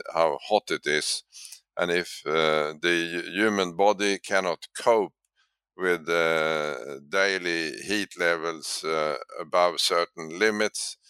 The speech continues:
then people, uh, just have to move to a different place. And this is already happening.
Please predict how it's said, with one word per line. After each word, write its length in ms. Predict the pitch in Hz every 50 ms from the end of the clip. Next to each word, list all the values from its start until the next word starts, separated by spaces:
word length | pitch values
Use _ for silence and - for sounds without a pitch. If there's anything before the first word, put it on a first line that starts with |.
| - _ _ _ _ _ -
then 360 | - 92 90 90 87 85 82 - -
people, 540 | - 101 95 87 - 92 90 87 82 80 80
uh, 160 | 80 80 73 73
just 360 | - 90 87 85 - - -
have 260 | - 90 90 90 82 -
to 240 | - 92 85 85 78
move 460 | 78 85 87 87 87 80 73 65 -
to 240 | - - 85 82 82
a 60 | 78
different 460 | 69 69 85 80 - - 71 73 73 -
place. 480 | - 76 73 71 65 57 - - - - _ _ -
And 160 | 90 95 101
this 200 | 104 120 113 -
is 160 | 120 107 95 107
already 400 | 98 95 87 87 85 80 80 78
happening. 520 | 73 80 78 78 _ - 73 67 57 -